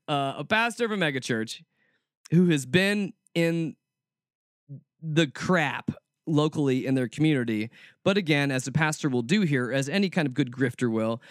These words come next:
they need to come out, show a good face, and, and s-, claim all of these allegations that are against him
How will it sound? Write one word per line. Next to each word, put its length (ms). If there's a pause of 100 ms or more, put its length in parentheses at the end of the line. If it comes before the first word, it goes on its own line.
(320)
they 240 (200)
need 260
to 60
come 240
out, 240
show 220
a 60
good 260
face, 360
and, 260
and 120
s-, 140
claim 420 (100)
all 180
of 60
these 160
allegations 920 (540)
that 120
are 80
against 440
him 200